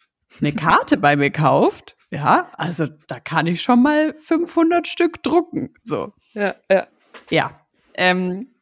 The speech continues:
Speaker 1: ich sag mal so, <laughs> von den fünfhundert Stück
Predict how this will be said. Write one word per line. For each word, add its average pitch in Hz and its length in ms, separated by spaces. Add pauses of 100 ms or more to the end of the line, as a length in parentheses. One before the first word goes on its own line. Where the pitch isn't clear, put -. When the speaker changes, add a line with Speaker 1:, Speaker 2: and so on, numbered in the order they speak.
(220)
Speaker 1:
ich 208 160
sag 254 180
mal 185 200
so, 220 440
<laughs> - 520
von - 360 (100)
den 262 180
fünfhundert 240 680
Stück 247 260